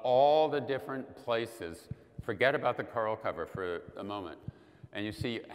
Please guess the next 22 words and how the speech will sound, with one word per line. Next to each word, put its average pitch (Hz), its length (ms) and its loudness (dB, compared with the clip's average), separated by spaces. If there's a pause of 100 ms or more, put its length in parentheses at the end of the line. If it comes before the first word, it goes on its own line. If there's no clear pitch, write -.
(120)
how 147 500 0
do 113 300 -4
all 113 220 6
these 165 240 -2
different 131 340 -4
places 110 480 0
sort 151 500 0
out 101 460 0
in 101 220 -2
ordination 127 760 -2
space 101 540 -2 (480)
based 101 560 0 (420)
on 90 500 -2 (440)
governance 104 920 0
and 78 220 -8
population 98 760 2
density, 87 380 -2
based 120 400 0 (200)
only 160 460 2
on 120 180 -4
socioeconomic 92 920 0
factors. - 460 -2